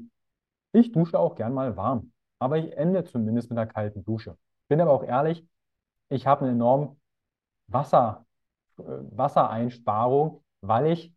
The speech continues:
fast täglich teilweise zweimal entweder in die Weiße Elster oder in den Korsbrudener See hüpfe.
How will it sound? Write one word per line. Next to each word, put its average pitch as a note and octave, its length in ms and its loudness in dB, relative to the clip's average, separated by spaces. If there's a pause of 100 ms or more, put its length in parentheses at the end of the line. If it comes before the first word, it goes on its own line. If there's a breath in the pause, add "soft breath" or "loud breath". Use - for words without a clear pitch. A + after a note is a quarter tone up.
(400)
fast - 380 -4
täglich D#3+ 560 -4
teilweise C3+ 920 -2
zweimal C3 840 -4 (300)
entweder C3 440 -2
in A#2+ 240 -2
die A2+ 220 -2
Weiße A2+ 320 -4
Elster D3+ 560 -4
oder D3 200 0
in C#3+ 60 0
den C#3 120 -6
Korsbrudener C3 520 -4
See C3 220 -2
hüpfe. G2 300 -10